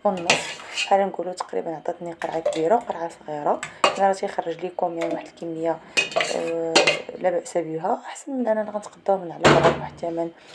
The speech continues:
اللي طالع. يعني كناخذوا الخوخ وناخذوا المقادير ديالنا وكنخدموه في الدار،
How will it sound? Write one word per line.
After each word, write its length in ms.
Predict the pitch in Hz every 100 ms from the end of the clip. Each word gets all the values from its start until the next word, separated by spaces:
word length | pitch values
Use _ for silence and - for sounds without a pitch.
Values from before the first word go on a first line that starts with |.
| - -
اللي 320 | 180 185 185 175
طالع. 400 | 185 170 165 240
يعني 380 | 254 247 240 240
كناخذوا 680 | 233 214 - - 180 175 170 -
الخوخ 340 | - 254 302 202
وناخذوا 400 | 185 - - 170
المقادير 420 | 170 - 165 160
ديالنا 220 | 165 -
وكنخدموه 520 | - 185 - 165 165
في 180 | 156 -
الدار، 520 | - 170 202 226 240